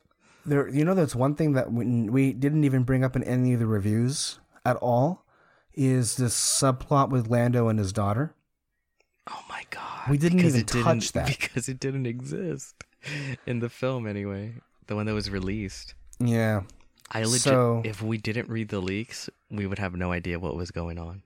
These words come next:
Speaker 2: That's
Speaker 1: No,
Speaker 2: so
Speaker 1: of course
Speaker 2: funny.
Speaker 1: not. And most people didn't do that. So I feel that on Fantasy Fair, we'll be on there to discuss more stuff, including the whole fiasco with Chris Terrio. So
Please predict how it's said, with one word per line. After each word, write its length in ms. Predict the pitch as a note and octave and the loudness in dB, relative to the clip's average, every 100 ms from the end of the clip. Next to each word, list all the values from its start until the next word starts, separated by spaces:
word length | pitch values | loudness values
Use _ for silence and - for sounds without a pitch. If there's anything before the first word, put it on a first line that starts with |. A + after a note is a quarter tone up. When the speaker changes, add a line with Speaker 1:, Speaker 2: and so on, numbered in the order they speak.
| - | -12
Speaker 2:
That's 240 | F#2+ - | -10 0
Speaker 1:
No, 100 | B3 | 2
Speaker 2:
so 40 | |
Speaker 1:
of 120 | D3 - | 4 2
course 280 | C#3 C#3+ | 0 0
Speaker 2:
funny. 120 | - F2 | 0 0
Speaker 1:
not. 80 | A2 | 4
And 100 | C3+ | 6
most 300 | C#3 C#3 - | 6 4 0
people 200 | C3 A#2 | -2 0
didn't 260 | A2 G2+ | 0 0
do 160 | F#2+ G#2 | 0 0
that. 200 | F2 - | -2 -4
So 200 | - C3 | -2 2
I 80 | B2 | 2
feel 160 | B2+ D#3+ | 2 4
that 100 | C#3 | 4
on 100 | B2 | 2
Fantasy 380 | C3 B2 A2+ A#2 | 2 2 0 -2
Fair, 180 | B2+ A#2+ | 0 2
we'll 140 | A#2+ | 2
be 180 | A#2+ A#2+ | 2 2
on 200 | A2+ A2+ | 2 2
there 140 | A2 | 2
to 60 | G#2+ | 0
discuss 440 | G2+ - G#2+ - - - - - | -2 -2 -4 -4 -14 -18 -16 -8
more 200 | - A#2 | 0 2
stuff, 280 | A#2 - A2+ | 2 0 0
including 360 | A2+ - B2+ A#2 | -2 0 0 2
the 60 | A2 | 0
whole 160 | A#2+ | -2
fiasco 540 | A2 A#2 A2 G#2 - A#2+ | 0 0 2 0 -2 -2
with 140 | G#2 | -2
Chris 240 | - G#2+ | -2 -4
Terrio. 420 | - C3 B2+ C3 B2 | 0 2 4 4 2
So 220 | A#2+ | 0